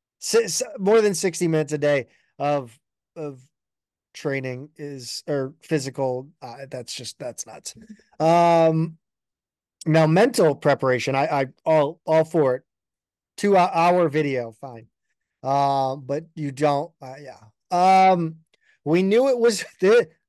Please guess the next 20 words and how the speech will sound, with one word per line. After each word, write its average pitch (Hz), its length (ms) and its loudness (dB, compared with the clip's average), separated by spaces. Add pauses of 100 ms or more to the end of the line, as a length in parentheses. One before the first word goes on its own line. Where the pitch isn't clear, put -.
huh, 220 200 4 (220)
Pete, 262 420 2 (840)
Pete, 214 220 -2
this 175 180 -2
is 180 120 -8
where 208 180 -2
we 208 140 -2
get 196 200 -4
it. 226 260 -4
This 160 200 -8
is, 160 240 -14 (800)
you 143 200 -6
know, 190 540 0
I 156 120 -4
love 165 440 -2 (220)
to 151 100 -12
call 151 380 -2
out, 143 320 -4 (580)
you 151 220 -8
know, 135 320 -8